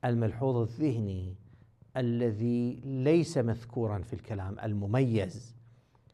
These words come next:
المميز ذلك المعنى الذي يأتي التمييز ليبينه،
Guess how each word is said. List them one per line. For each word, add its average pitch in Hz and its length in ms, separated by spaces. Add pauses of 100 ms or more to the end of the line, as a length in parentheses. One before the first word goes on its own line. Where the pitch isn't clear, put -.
(180)
المميز 110 920 (100)
ذلك 117 400
المعنى 107 760 (520)
الذي 107 760
يأتي 156 320
التمييز 101 760
ليبينه، 107 1200